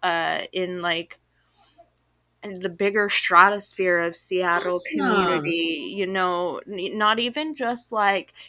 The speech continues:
Speaker 1: in the art scene, but, you know, like, connections with, like, Little Woodies,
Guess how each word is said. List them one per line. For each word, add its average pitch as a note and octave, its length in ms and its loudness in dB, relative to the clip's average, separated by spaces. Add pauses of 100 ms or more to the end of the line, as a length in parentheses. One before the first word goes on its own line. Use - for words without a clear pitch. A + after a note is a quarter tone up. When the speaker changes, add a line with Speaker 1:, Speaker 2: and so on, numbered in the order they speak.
(120)
Speaker 1:
in G#3 240 -2
the F3+ 200 0
art G3 260 2
scene, F#3+ 400 -6
but, F#3 160 -4
you G#3+ 120 -6
know, G3+ 180 -4
like, F#3 300 -2
connections G#3 560 -6
with, G3+ 180 -10
like, G#3 220 -8
Little C4 260 -2
Woodies, A#3+ 460 -2